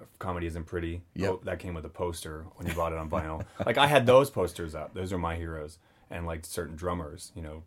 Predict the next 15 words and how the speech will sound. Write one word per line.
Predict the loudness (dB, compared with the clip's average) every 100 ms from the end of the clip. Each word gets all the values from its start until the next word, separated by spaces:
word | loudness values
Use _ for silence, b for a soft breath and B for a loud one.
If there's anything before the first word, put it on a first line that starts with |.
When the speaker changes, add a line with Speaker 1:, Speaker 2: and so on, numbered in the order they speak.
| -16 -10
Speaker 1:
John | -6 -4
Bonham | -2 -2 -4 -8
and | -10
Stuart | -8 -10
Copeland. | -8 -10 -8 -10 -10 -14 b b b b -8
And | -6 -4 -8 b b b b -18 -10 0
doing | 2 4
the | 2
drum | 2 0 0
show, | 0 0
I | 0
was | -4
able | -4 -4
to | -4
meet | -4 -4 -4 -6